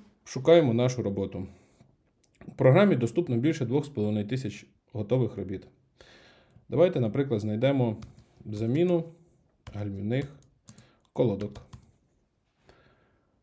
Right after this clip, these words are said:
Можна вписувати скорочено. Вибираємо заміна гальмівних колодок, можемо вибрати механіка. Після цього натискаємо кнопку «Гаразд».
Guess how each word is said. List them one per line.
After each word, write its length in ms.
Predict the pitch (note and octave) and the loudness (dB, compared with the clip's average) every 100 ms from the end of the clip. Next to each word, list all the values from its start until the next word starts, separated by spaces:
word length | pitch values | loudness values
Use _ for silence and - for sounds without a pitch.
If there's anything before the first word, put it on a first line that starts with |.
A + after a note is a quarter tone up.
| _ _ _ - | _ _ _ -4
Можна 320 | D3+ C3 A2+ | 0 2 2
вписувати 560 | G#2+ A2+ G#2+ G#2 F#2+ - | -2 -2 -4 -6 -10 -8
скорочено. 600 | - F#3+ A3+ - F3+ E3 - _ _ _ _ _ _ _ _ _ _ _ _ _ _ _ _ _ _ | -4 -2 -2 -2 -6 -6 -12 _ _ _ _ _ _ _ _ _ _ _ _ _ _ _ _ _ _
Вибираємо 460 | B2 B2+ A#2 G2 G2 | 2 4 4 2 -2
заміна 340 | A#2 A2+ G2+ | 0 0 0
гальмівних 440 | G#2 G#2+ G#2+ G#2+ - | -2 -2 -4 -6 -2
колодок, 440 | F3+ F#3+ D#3+ C3 | 0 2 0 0
можемо 340 | C3+ A#2 G#2+ | 0 2 0
вибрати 400 | G2+ G2 G#2 G2+ | -2 -4 -6 -6
механіка. 680 | D3+ E3+ G3 F3+ - C3+ C3 - _ _ _ _ _ _ _ _ _ _ _ | -4 -2 0 0 -2 -4 -6 -10 _ _ _ _ _ _ _ _ _ _ _
Після 220 | G3+ F#3+ | -6 -6
цього 160 | F3+ F#3+ | -2 -2
натискаємо 680 | B2+ G#2+ - B2 A2+ F#2+ | -2 -6 -4 -2 -2 -4
кнопку 440 | - - A#2 A2+ F#2 | -10 -6 -6 -4 -8
«Гаразд». 420 | F#2+ G2+ G2+ | -6 -6 -6